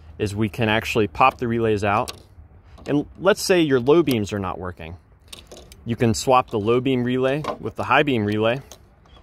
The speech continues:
And if after the swap, your low beams start working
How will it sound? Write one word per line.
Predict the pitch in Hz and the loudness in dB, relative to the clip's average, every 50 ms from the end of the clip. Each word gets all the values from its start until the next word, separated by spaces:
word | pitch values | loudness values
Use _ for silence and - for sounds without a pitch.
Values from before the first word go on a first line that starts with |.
| - - - | -20 -12 -6
And | - 131 | -2 -2
if | 131 - | 0 2
after | 160 156 175 - 170 156 | 2 2 2 2 0 0
the | 131 123 | 0 0
swap, | - - - 139 143 151 147 - - - - - - - - - - - - - - - - - - - - - - | -4 -4 -2 0 2 2 2 0 -4 -10 -20 -20 -20 -20 -20 -20 -20 -20 -20 -20 -20 -20 -20 -20 -20 -20 -20 -8 -4
your | 110 120 117 | -2 0 2
low | 117 127 127 | 4 4 4
beams | 127 131 131 123 120 107 - | 4 4 2 2 2 0 -2
start | - - - - 165 117 | -2 2 2 2 4 2
working | 123 120 120 - 135 127 135 139 | 2 0 0 0 -2 -4 -4 -6